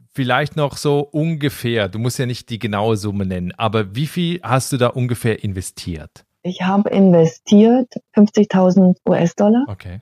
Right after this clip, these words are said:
Speaker 2: und möchte jetzt sechzig.
Speaker 1: Aber das heißt, da musstest du ja schon mit einem ordentlichen Budget auch, um eben da loslegen zu können, äh, musstest du ja auch investieren, ne? Also so mit ein paar tausend Dollar geht's dann nicht, ne?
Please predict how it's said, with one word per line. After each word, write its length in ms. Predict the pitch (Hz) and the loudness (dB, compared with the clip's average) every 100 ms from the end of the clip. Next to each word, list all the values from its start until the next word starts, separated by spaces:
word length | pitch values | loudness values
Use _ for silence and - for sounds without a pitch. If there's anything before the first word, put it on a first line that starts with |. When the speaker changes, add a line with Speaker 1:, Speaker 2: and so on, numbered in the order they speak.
| _ | _
Speaker 2:
und 200 | - 180 | 0 2
möchte 300 | 170 170 - | 4 2 0
jetzt 280 | 175 160 - | -2 -2 -4
sechzig. 540 | 160 151 - 147 147 - _ _ - | -4 -4 -4 -6 -6 -12 _ _ -8
Speaker 1:
Aber 140 | 107 | -4
das 140 | 110 104 | -4 -4
heißt, 260 | 110 120 | -4 -4
da 140 | 120 117 | -6 -4
musstest 440 | 117 123 135 - | -6 -8 -10 -8
du 80 | 131 | -4
ja 140 | 127 | -4
schon 220 | 117 123 139 | -4 -6 -6
mit 160 | 131 | -8
einem 120 | 127 120 | -10 -10
ordentlichen 500 | 104 123 135 139 123 | -8 -6 -6 -8 -8
Budget 460 | 113 113 117 156 | -8 -6 -6 -6
auch, 380 | - 131 151 - | -6 -4 -4 -8
um 220 | - 127 | -10 -10
eben 260 | - 123 123 | -6 -6 -2
da 100 | 113 | -2
loslegen 540 | 101 101 123 - 127 135 | -2 -4 -4 -4 -4 -4
zu 120 | 131 | -6
können, 480 | - 120 123 131 131 | -2 0 0 -2 -4
äh, 380 | - 117 123 123 | -4 -2 -2 -2
musstest 460 | 113 120 - 120 | -2 -2 -2 -4
du 60 | 127 | 0
ja 140 | 120 104 | 0 0
auch 180 | 113 127 | -4 -4
investieren, 680 | 113 110 - 139 107 82 | -4 -4 -6 -2 -2 -2
ne? 240 | 82 98 - | -2 -4 -2
Also 380 | 98 95 95 90 _ _ _ | -4 -4 -6 -8 _ _ _
so 120 | - | -6
mit 100 | 104 | -2
ein 80 | 104 | -2
paar 280 | 95 98 110 | 0 -2 -2
tausend 420 | - 110 110 113 | 0 0 0 0
Dollar 300 | 113 110 113 110 | 0 2 2 0
geht's 300 | 117 101 - | -4 -6 -4
dann 160 | 101 | -4
nicht, 280 | 90 85 - | -4 -8 -14
ne? 180 | 82 | -14